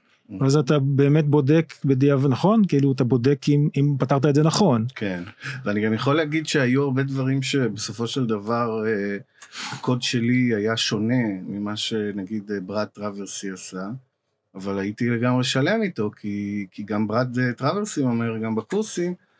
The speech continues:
Speaker 1: כל מפתח עם הזמן מפתח את האופי ואת הסגנון פיתוח שלו.
Speaker 2: כן.
Speaker 1: ו-, ואם זה עובד, ואם זה עובד, וזה כתוב נכון, זאת אומרת, זה לא איזה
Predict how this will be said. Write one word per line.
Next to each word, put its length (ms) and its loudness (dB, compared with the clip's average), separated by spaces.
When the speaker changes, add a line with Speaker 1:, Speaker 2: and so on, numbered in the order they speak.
Speaker 1:
כל 100 2
מפתח 760 -4
עם 140 0
הזמן 360 0
מפתח 560 -2
את 160 -4
האופי 880 0
ואת 120 -8
הסגנון 560 0
פיתוח 380 -2
שלו. 440 0
Speaker 2:
כן. 240 0
Speaker 1:
ו-, 800 -2
ואם 580 2
זה 100 0
עובד, 400 0
ואם 240 0
זה 300 0
עובד, 260 -2
וזה 180 -8
כתוב 380 -2
נכון, 520 0
זאת 160 -20
אומרת, 340 -10
זה 120 -10
לא 400 -2
איזה 520 -6